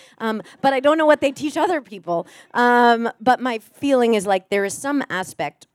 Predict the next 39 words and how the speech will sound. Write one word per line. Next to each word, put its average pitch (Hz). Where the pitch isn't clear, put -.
of 165
what 175
all 269
of 165
us 147
do 156
if 156
you 160
work 156
in 147
the 147
arts 147
that 170
you 180
can't 175
teach, 151
right? 151
It's 170
just -
who, -
it's 180
who 190
are 156
you? -
Um, 170
and 175
there's 165
some 170
aspect 160
of 156
force 160
of 160
personality 233
and 156
point 165
of 156
view 240
and 156
identity 170